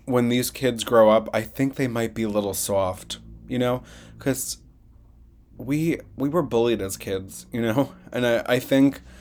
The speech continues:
to a certain extent, it gives you character. Like, I think that's why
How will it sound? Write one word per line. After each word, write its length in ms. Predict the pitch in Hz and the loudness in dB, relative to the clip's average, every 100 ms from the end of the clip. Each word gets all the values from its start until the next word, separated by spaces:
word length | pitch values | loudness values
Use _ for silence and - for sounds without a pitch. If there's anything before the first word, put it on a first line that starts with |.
| - - - - | -20 -20 -20 -4
to 140 | 139 | 0
a 40 | 127 | 2
certain 440 | - 131 131 123 | 2 4 4 4
extent, 680 | 120 101 - 113 117 120 - - | 2 0 -2 2 2 0 -4 -4
it 200 | 120 110 | -4 0
gives 300 | 127 123 117 | 2 2 2
you 120 | 120 | -2
character. 880 | 107 - 101 110 110 - 98 92 110 | -4 -2 0 2 0 -4 -4 -4 -4
Like, 220 | 117 117 - | -2 0 0
I 80 | |
think 240 | 117 131 110 | 2 2 4
that's 300 | 117 113 - | 2 2 0
why 440 | 110 107 110 104 | 0 2 2 0